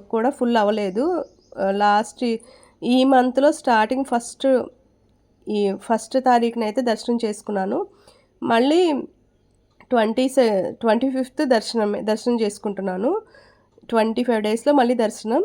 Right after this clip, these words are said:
ఇంకా ఇక్కడైతే రూమ్‌కి వెళ్ళిపోయాం, ఫ్రెష్ అయిపోయాం. ఈ రూమ్ వెకేట్ చేసేసి ఇంకా లగేజ్ అంతా కార్లో పెట్టేసుకొని ఇ-, ఇక్కడ హోటల్ ఉంది, ఇక్కడ ఫుడ్ టేస్ట్ ఉంటుందని చెప్పారు. ఇంకా అక్కడికి వెళ్ళాము. ఇంకా అక్కడికి వెళ్తే మేమైతే ఫుడ్ తీసుకున్నాము. బొ-, లంచ్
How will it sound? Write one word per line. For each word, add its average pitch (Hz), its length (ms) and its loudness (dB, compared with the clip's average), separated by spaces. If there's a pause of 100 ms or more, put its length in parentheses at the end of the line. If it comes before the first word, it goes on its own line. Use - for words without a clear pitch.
(140)
ఇంకా 247 220 0
ఇక్కడైతే 240 840 2 (220)
రూమ్‌కి 233 320 2
వెళ్ళిపోయాం, 233 420 0
ఫ్రెష్ 233 280 -4
అయిపోయాం. 220 480 -2
ఈ 220 60 0
రూమ్ 220 220 0
వెకేట్ 220 380 -2
చేసేసి 226 420 -2
ఇంకా 262 300 2
లగేజ్ 220 360 2
అంతా 226 180 -2
కార్లో 208 340 2
పెట్టేసుకొని 214 600 -6 (640)
ఇ-, 269 240 0
ఇక్కడ 254 500 4
హోటల్ 254 340 4
ఉంది, 240 320 0
ఇక్కడ 220 520 0
ఫుడ్ 220 300 -4 (400)
టేస్ట్ 233 360 0
ఉంటుందని 226 520 -2
చెప్పారు. 202 500 0
ఇంకా 226 280 0
అక్కడికి 196 340 -6
వెళ్ళాము. 208 580 0 (580)
ఇంకా 269 180 2
అక్కడికి 254 240 2
వెళ్తే 285 500 4
మేమైతే 247 720 2
ఫుడ్ 247 300 -4
తీసుకున్నాము. 240 800 -2
బొ-, 214 180 -2
లంచ్ 202 380 -2